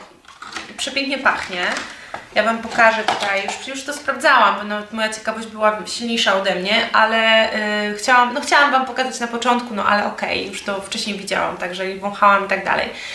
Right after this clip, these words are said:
Opakowanie wygląda w ten sposób, taki przepiękny, mm, winogronek, także mam, e, pomidorka i mam już teraz winogronek, także no, naprawdę świetna sprawa.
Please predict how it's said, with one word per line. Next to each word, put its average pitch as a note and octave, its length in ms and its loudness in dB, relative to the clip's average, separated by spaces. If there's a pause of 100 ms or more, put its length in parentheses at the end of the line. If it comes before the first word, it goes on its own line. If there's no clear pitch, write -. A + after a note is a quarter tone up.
(200)
Opakowanie C#4+ 560 2
wygląda B3+ 340 0
w C4 40 -6
ten A#3+ 120 -8
sposób, - 440 -8
taki - 220 -12 (160)
przepiękny, C4 480 0
mm, G#3 520 -2
winogronek, G#3+ 680 2
także G#3+ 240 -2
mam, A#3 360 4 (320)
e, G#3 280 4
pomidorka C4 600 4 (300)
i C#4+ 80 -4
mam C#4 240 4
już C4 120 -2
teraz - 380 0 (140)
winogronek, G3+ 640 0
także G#3 340 -6
no, G#3 200 2
naprawdę G#3+ 680 4
świetna A#3 360 -2
sprawa. G#3+ 520 2